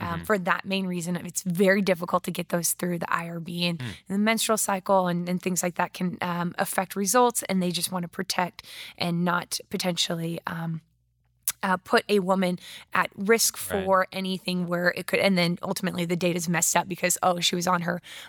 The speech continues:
Speaker 1: um, a week
Speaker 2: Oh,
Speaker 1: before
Speaker 2: okay.
Speaker 1: her menstrual cycle, the
Speaker 2: Right.
Speaker 1: hormones are messed up now, and you can't use any of her data,
Speaker 2: Mm-hmm.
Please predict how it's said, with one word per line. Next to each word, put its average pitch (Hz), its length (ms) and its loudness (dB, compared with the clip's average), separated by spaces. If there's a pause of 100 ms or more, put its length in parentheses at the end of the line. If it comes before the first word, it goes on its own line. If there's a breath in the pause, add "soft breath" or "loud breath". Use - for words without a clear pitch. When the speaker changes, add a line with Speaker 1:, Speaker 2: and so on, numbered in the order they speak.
Speaker 1:
um, 185 340 6
a 202 160 6
week 202 200 2
Speaker 2:
Oh, - 20 -12
Speaker 1:
before 196 320 4
Speaker 2:
okay. 170 100 -4
Speaker 1:
her 185 240 6
menstrual 202 320 4
cycle, 196 340 4
the 185 60 4
Speaker 2:
Right. 165 80 -6
Speaker 1:
hormones 196 380 2
are 190 80 4
messed 190 240 4
up 190 100 0
now, 190 220 8
and 185 80 2
you 180 80 -2
can't 185 200 -2
use 180 160 0
any 180 140 2
of 165 80 -4
her 180 80 -2
data, 202 460 6
Speaker 2:
Mm-hmm. 95 120 -14